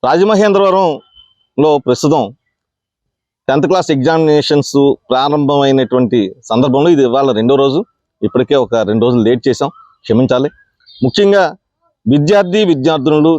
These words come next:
టెన్త్ క్లాస్ పరీక్షలకు వెళ్ళేటువంటి వారు ఎవరైతే ఉన్నారో వారందరికీ రాజమండ్రిలోని ఆటోలు, మా రాజమండ్రి ఆటో వర్కర్స్ యూనియన్ తరపున మేమందరం కలిసి ఒక నిర్ణయం తీసుకున్నాం.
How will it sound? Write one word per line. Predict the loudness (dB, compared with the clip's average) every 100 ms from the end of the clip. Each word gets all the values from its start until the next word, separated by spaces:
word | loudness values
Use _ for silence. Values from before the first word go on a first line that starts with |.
| -4 _
టెన్త్ | -4 -4 -2
క్లాస్ | -2 -2 -4 -6
పరీక్షలకు | -4 -2 -2 0
వెళ్ళేటువంటి | 2 2 0 0 -2 0 -2 -2 -4
వారు | -4 0
ఎవరైతే | 0 0 0 0 0 0
ఉన్నారో | 0 -2 -2 -2 -4 _ _ -4
వారందరికీ | -2 0 0 0 0 -2 -2
రాజమండ్రిలోని | -2 -2 0 0 2 2 2
ఆటోలు, | 0 0 0 -2 -2 -6 -4
మా | -2
రాజమండ్రి | 0 -2 0 0 0
ఆటో | -2 -2
వర్కర్స్ | -4 -2 -4 -2
యూనియన్ | -2 -2
తరపున | -2 -2 -2 -4 _ _ -4
మేమందరం | -2 0 0 0
కలిసి | -2 -2
ఒక | -2 -2
నిర్ణయం | -2 0 0 0
తీసుకున్నాం. | -2 -2 -4